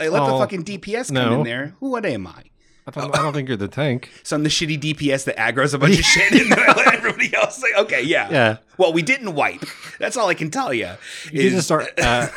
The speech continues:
Speaker 2: hashtagging Brubaker when you make those posts so he knows to be prepared.
Speaker 1: Get ready, baby.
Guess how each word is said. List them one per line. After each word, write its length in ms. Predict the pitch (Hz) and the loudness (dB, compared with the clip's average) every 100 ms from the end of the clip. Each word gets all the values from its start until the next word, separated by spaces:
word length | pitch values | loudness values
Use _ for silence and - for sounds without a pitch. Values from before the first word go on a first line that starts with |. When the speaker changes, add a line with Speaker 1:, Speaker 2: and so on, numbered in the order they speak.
| - | -6
Speaker 2:
hashtagging 800 | 143 127 143 - 123 113 113 104 | 0 0 0 0 0 0 -2 0
Brubaker 720 | 113 110 107 95 101 95 92 | 0 0 0 -2 -4 -4 -6
when 120 | 120 104 | -4 -2
you 80 | |
make 200 | 101 104 | -2 -2
those 180 | 113 98 | -2 -4
posts 300 | - 101 95 | -4 -4 -2
so 100 | 110 | -4
he 80 | 101 | -2
knows 260 | 101 101 98 | -2 -4 -4
to 60 | 101 | -8
be 100 | 98 | -8
prepared. 500 | 101 107 101 107 - | -8 -4 -4 -4 -2
Speaker 1:
Get 220 | 143 175 | 0 2
ready, 280 | 170 156 143 | 2 2 2
baby. 520 | 135 123 127 123 | 2 2 2 0